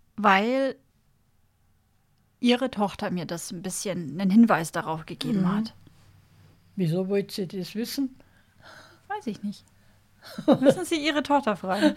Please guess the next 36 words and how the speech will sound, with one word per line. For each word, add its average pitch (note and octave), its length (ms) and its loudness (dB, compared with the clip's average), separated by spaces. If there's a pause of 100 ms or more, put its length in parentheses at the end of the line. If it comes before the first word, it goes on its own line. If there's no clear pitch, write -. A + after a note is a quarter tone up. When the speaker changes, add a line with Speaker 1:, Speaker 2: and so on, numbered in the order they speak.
(100)
Speaker 2:
<laughs> - 1800 0
Speaker 1:
Tatsächlich. F#3 720 -6 (500)
Speaker 2:
Mhm. G#3 440 -10 (880)
Speaker 1:
Vielleicht, A3+ 300 -2
weil A#3+ 100 0
sie B3 120 -4
das A#3 200 -4
interessiert A3 680 -4
hat F#3+ 180 -6
oder F#3 260 -8
vielleicht, G3 420 -6
Speaker 2:
Mhm. F#3 40 -14
Speaker 1:
weil G3+ 100 -4
sie, G3+ 360 -4
weil G3+ 140 -4
sie G#3+ 120 -6
vielleicht G3 380 0
den G#3 140 2
Gedanken F#3+ 400 2
hatte, G3 240 -2
wie G3+ 80 -2
sie G3+ 180 -6
da F#3+ 240 2
eigentlich F#3+ 380 -4
damit F#3 260 -4
umgegangen F3 540 0
sind. F3+ 280 -8 (180)
Speaker 2:
Mhm. G3 180 -10
Speaker 1:
Das G3 140 -4
sind G#3+ 100 2
jetzt G3+ 220 -6
zumindest G3+ 360 -2
Gedanken, G3 400 -2
die G3 100 -6
mir G#3 280 4
hochkommen, D3+ 480 -4